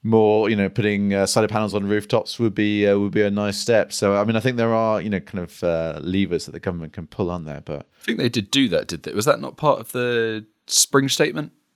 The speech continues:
Speaker 2: Um, cr-, uh, I'm not sure about energy efficiency, but, um, because I think that is one area that certainly needs, um, incentivized. But I think for, for solar panels on homes, they were,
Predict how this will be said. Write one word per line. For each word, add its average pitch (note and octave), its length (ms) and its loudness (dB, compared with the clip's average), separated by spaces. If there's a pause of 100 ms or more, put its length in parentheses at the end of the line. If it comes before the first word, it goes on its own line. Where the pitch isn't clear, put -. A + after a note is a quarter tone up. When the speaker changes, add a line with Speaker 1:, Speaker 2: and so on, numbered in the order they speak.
(500)
Speaker 2:
Um, G#2 640 0
cr-, - 140 0
uh, G#2+ 260 2
I'm A2 220 -2
not A#2+ 120 6
sure A2+ 140 2
about G2+ 160 2
energy F#2+ 240 0
efficiency, F2+ 560 0
but, D#2 160 0
um, D#2+ 460 0 (120)
because F#2 160 0
I F2 60 6
think D#2+ 160 -2
that D#2+ 140 -2
is E2 200 -4 (280)
one D#2+ 180 2
area D#2 220 0
that - 100 -14
certainly D#2 340 -4
needs, D2+ 400 -4
um, D2 240 -6
incentivized. D2+ 760 -4
But F2 80 -2
I - 20 0
think A#2+ 160 2
for, F#2+ 180 4
for F#2+ 200 -6
solar G2 280 4
panels F2 320 -2
on D#2+ 100 -8
homes, E2 420 -2
they E2 140 -4
were, D#2 300 -6